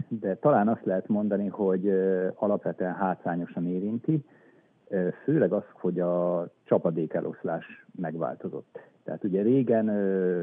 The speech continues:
klasszikusan nyár elején, tavasszal, nyár elején volt a csapadék maximum,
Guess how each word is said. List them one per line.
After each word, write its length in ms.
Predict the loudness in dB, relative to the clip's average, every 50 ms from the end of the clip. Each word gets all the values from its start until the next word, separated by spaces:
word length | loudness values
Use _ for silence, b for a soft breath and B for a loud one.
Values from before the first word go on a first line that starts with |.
| -4
klasszikusan 800 | -4 0 0 0 0 0 -4 -4 -2 -2 -4 -2 -2 -2 -2 -2
nyár 420 | -2 -2 -2 -2 0 0 0 0 0
elején, 360 | 0 0 0 -2 -4 -4 0
tavasszal, 540 | 2 2 4 2 0 -2 -4 -4 -2 0 0
nyár 260 | 0 0 0 0 0
elején 300 | 0 -2 -2 -2 -2 -2
volt 220 | -2 -2 -4 -4
a 40 | -6
csapadék 480 | -10 -10 -6 -6 -4 -2 -2 -4 -4 -4
maximum, 540 | -6 -8 -8 -8 -6 -4 -2 -2 -2 -4